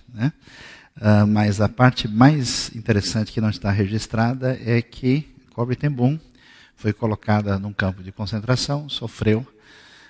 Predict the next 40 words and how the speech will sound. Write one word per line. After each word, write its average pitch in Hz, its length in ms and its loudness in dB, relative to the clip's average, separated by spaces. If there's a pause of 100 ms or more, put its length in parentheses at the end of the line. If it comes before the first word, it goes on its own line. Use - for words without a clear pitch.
(100)
apanhou, 110 640 0
teve 104 240 -2
todo 123 280 -4
tipo 113 420 -4
de 107 220 0 (120)
tratamento 110 880 0 (220)
que 104 180 0
era 104 180 4
destinado 107 600 -2
a 101 60 -2
quem 113 240 0
batesse 107 480 -4
de 104 80 -14
frente 107 400 -4
com 110 260 -4
o - 20 -2
regime. 104 560 -2 (880)
E 98 160 -2
anos 120 220 4
depois 123 460 0
ela 104 120 0
tá 98 140 -6
dando 98 220 -2
seu 104 180 -8
testemunho 117 580 2
na 104 140 -4
frente 110 360 0
de 98 80 -16
todo 123 220 -2
mundo 117 480 4 (360)
e 113 100 2
de 107 100 2
repente 110 400 0
aparece 107 540 -2
o 110 60 -16
guarda 98 440 0
que - 160 -14
a 104 40 -2
espancou 113 600 -4 (220)
lá, 104 240 10